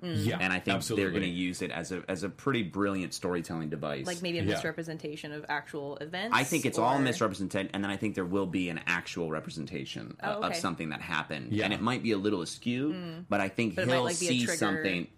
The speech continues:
Speaker 3: Exactly.
Speaker 1: Mm.
Speaker 2: Yeah,
Speaker 3: Uh,
Speaker 2: and I
Speaker 3: which I'm, which I think would be cool.
Speaker 1: Yeah.
Speaker 2: And I think it will end up being somewhat akin to what we saw in Old Man Logan.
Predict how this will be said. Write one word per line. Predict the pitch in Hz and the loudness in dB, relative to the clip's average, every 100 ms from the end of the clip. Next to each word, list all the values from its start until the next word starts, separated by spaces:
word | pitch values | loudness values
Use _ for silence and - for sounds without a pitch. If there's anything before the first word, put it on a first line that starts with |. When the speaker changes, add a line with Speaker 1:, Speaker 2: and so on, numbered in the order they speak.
| - | -8
Speaker 3:
Exactly. | 87 82 65 - 170 | -4 -2 -4 -4 -8
Speaker 1:
Mm. | 160 160 - - | -8 -10 -10 -2
Speaker 2:
Yeah, | 113 101 | 0 0
Speaker 3:
Uh, | 73 90 98 | 0 2 2
Speaker 2:
and | 110 | 2
I | |
Speaker 3:
which | 131 131 | 2 4
I'm, | 139 139 131 | 4 4 2
which | 117 117 | -2 0
I | 113 120 | 2 2
think | 135 117 110 | 2 0 0
would | 120 | 0
be | 131 | -2
cool. | 131 156 180 175 | 0 0 0 -4
Speaker 1:
Yeah. | 185 170 175 - | -4 -4 -6 -2
Speaker 2:
And | 143 143 - - | 0 2 -2 0
I | 131 147 | 2 2
think | 131 120 | 0 0
it | 120 | 0
will | 110 110 | 2 2
end | 107 | 0
up | 92 | 0
being | 95 101 98 95 | 0 0 0 -2
somewhat | - 113 101 95 95 | 0 0 2 0 0
akin | 101 - 113 98 92 | -4 -2 -2 0 -2
to | - 101 95 87 87 82 | 0 0 2 2 2 0
what | 92 90 | 0 0
we | 90 | 0
saw | 95 85 | 0 0
in | 87 | 0
Old | 87 | 0
Man | 82 80 | 0 0
Logan. | 87 80 58 | -2 -2 -4